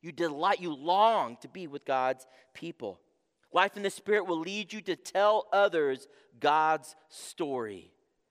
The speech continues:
See, as his, as his life is producing, as his Spirit is producing life in you, you'll want to tell others about the life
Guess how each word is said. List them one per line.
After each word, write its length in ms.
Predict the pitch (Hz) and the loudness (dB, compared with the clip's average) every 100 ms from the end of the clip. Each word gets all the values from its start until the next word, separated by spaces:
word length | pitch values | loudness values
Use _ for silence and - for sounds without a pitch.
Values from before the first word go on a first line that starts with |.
| _ _ _ _ _ _ _ _ _ _ _ _ _ _ _ _ | _ _ _ _ _ _ _ _ _ _ _ _ _ _ _ _
See, 180 | - 185 | 0 2
as 160 | 165 | 2
his, 260 | 175 208 190 - | 2 0 0 -10
as 100 | 160 | -4
his 220 | 190 156 | -4 0
life 320 | 175 196 196 | 2 2 0
is 100 | 175 | -6
producing, 560 | - 170 185 185 190 147 | -6 -8 -8 -8 -10 -6
as 140 | 151 | -6
his 100 | 175 | -8
Spirit 240 | - 202 | -4 -6
is 60 | 175 | -6
producing 340 | - 180 185 | -10 -10 -8
life 280 | 170 165 175 | -4 -4 -4
in 100 | 165 | -8
you, 320 | 156 160 135 143 _ _ _ _ _ _ _ _ _ _ _ _ _ _ _ _ _ _ _ _ _ _ _ | -6 -4 -4 -8 _ _ _ _ _ _ _ _ _ _ _ _ _ _ _ _ _ _ _ _ _ _ _
you'll 200 | 165 180 | 0 2
want 140 | 202 | 2
to 60 | 185 | -2
tell 360 | - 190 190 - | -10 -8 -6 -6
others 320 | 185 185 156 | -6 -6 -6
about 220 | 139 - | -8 -8
the 80 | 147 | -4
life 260 | 151 151 | -2 -2